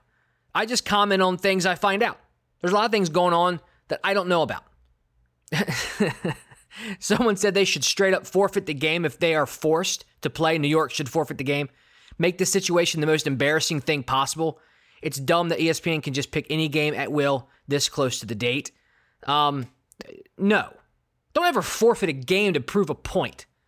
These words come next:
This guy obviously has never played games, probably not even Monopoly or Sorry.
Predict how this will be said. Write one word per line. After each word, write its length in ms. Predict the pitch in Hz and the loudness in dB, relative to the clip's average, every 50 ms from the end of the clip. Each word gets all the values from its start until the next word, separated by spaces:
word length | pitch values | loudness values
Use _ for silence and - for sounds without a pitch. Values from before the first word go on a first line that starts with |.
| _ _ _ _ _ _ _ - | _ _ _ _ _ _ _ -14
This 100 | - - | -10 -4
guy 300 | - 220 202 190 165 - - _ _ - - _ _ - | -2 0 2 2 0 -2 -4 _ _ -20 -20 _ _ -4
obviously 380 | 143 165 175 165 160 - 156 156 | -2 -2 -2 0 -2 -2 0 0
has 140 | 143 143 127 | 0 0 0
never 200 | 160 156 139 139 | -2 -2 -2 -4
played 320 | 127 - 160 139 123 117 113 | -4 -2 -4 -4 -4 -2 -4
games, 420 | 147 143 131 117 101 107 - - | -4 -2 -2 -4 -6 -8 -10 -12
probably 300 | - - 175 175 165 151 | -8 -4 -2 -2 0 0
not 160 | 143 139 139 | -2 0 -2
even 200 | 135 123 135 123 | -2 -2 -2 -2
Monopoly 520 | 120 117 117 127 131 131 - - 120 113 104 | -2 -2 0 0 0 -2 -2 -4 -6 -6 -4
or 60 | 95 | -4
Sorry. 540 | - - - 143 127 120 92 73 - - | -4 -4 -2 -2 -2 -2 -4 -6 -12 -18